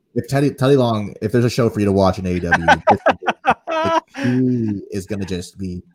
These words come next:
Speaker 1: head over heels.
Speaker 2: And
Speaker 1: Okay?
Speaker 2: the winner goes on to face The Undertaker.
Speaker 1: Exactly. You get it.
Speaker 2: <laughs>
Speaker 1: So, obviously, a very, very jam-packed episode of A E W next week. I do hope it's, uh, I don't know, a little less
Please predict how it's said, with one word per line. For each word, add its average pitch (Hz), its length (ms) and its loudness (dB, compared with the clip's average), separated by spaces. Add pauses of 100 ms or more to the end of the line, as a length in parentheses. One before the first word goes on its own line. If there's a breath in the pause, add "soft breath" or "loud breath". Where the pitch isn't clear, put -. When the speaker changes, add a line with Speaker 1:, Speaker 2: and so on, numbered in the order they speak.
(180)
Speaker 1:
head 107 140 0
over 95 200 0
heels. 95 440 -8 (100)
Speaker 2:
And 92 200 -2
Speaker 1:
Okay? 95 120 2
Speaker 2:
the 98 40 -2
winner 117 220 2
goes 113 300 0
on 113 240 2
to 117 140 2
face 131 340 -2
The 143 240 -4
Undertaker. 107 960 -6
Speaker 1:
Exactly. 110 520 -2
You 127 120 2
get 87 140 -4
it. - 500 -4 (180)
Speaker 2:
<laughs> - 160 -12
Speaker 1:
So, 117 500 0 (280)
obviously, 143 480 -2
a 117 80 -2
very, 110 560 -2
very 104 600 -4
jam-packed 104 600 -4
episode 101 280 -6
of 92 100 -4
A 95 100 -2
E - 20 -4
W 92 240 -6
next 92 300 -8
week. 101 180 -6
I 110 80 -6
do 127 160 0
hope 117 220 -2
it's, - 240 -8
uh, 95 400 -6
I 104 60 -2
don't 95 120 -2
know, 87 160 0
a - 20 0
little 98 220 -2
less 95 320 -4